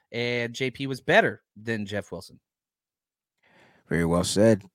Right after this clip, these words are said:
Speaker 2: The
Speaker 1: Aw.
Speaker 2: wonderful, beautiful, vivacious, lovely
Speaker 1: Glad she's doing
Speaker 2: Miss
Speaker 1: better.
Speaker 2: Debbie, and she's doing much better.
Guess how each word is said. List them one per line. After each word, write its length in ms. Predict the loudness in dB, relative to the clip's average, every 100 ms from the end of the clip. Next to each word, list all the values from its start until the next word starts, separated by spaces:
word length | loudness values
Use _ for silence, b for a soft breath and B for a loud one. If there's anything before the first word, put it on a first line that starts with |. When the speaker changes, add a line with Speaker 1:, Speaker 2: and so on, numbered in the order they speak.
| _
Speaker 2:
The 80 | 8
Speaker 1:
Aw. 20 |
Speaker 2:
wonderful, 720 | 10 10 10 8 8 10 10
beautiful, 760 | 8 8 12 12 10 10 12 12
vivacious, 1000 | 10 8 6 8 8 10 6 4 4 4
lovely 300 | 10 10 10
Speaker 1:
Glad 100 | 8
she's 140 | 8
doing 100 | 10
Speaker 2:
Miss 200 | 8 8
Speaker 1:
better. 180 | 4 4
Speaker 2:
Debbie, 460 | 8 8 8 6 6
and 100 | 2
she's 220 | 2 2
doing 240 | 6 6 6
much 320 | 4 2 2
better. 320 | 4 6 2